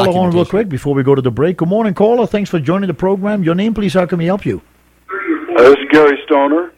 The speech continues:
Speaker 1: Hey, Gary
Speaker 2: Hey,
Speaker 1: Stoner.
Speaker 2: Gary Stoner. Great to hear from
Speaker 3: Hi.
Speaker 2: you.
Speaker 3: Hi, guys. Great. Really, really very, very good show this morning.
Speaker 1: Thank you.
Speaker 3: I, uh, Ed, there was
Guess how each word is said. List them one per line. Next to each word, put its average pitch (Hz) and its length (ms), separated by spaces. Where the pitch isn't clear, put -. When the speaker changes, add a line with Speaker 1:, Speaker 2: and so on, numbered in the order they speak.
Speaker 1:
Hey, 302 280
Gary 269 280
Speaker 2:
Hey, 254 140
Speaker 1:
Stoner. 262 220
Speaker 2:
Gary 254 240
Stoner. 285 480
Great 233 260
to 226 80
hear 247 180
from 220 140
Speaker 3:
Hi. 147 120
Speaker 2:
you. 107 180
Speaker 3:
Hi, 139 180
guys. 135 400
Great. 135 240
Really, 123 440
really 135 360
very, 131 280
very 113 240
good 110 180
show 110 280
this - 100
morning. 101 300
Speaker 1:
Thank 170 280
you. 110 80
Speaker 3:
I, 123 500
uh, - 540
Ed, 165 180
there 156 100
was 139 140